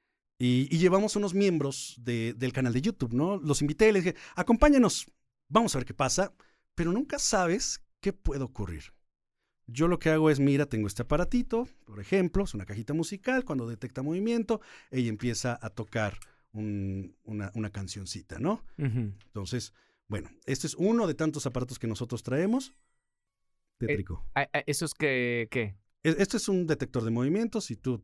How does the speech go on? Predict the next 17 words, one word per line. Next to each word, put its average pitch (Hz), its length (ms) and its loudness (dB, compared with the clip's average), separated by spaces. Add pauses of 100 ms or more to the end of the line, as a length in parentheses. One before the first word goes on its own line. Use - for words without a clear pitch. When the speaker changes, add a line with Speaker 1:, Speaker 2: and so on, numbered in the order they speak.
Speaker 2:
Detector 143 420 2
Speaker 1:
ves 185 80 2
Speaker 2:
de 175 40 2
Speaker 1:
los, 160 100 6
los 143 60 2
Speaker 2:
movimiento. 143 260 2
Speaker 1:
sensores, 208 500 -2 (260)
empieza 123 320 -2
a - 20 -10
tocar 107 220 -2
la 101 80 0
musiquita 95 440 -2
tétrica. 220 400 2
Bueno, 127 220 -12 (120)
como 135 200 0
esto 156 140 -4
tenemos 117 340 -4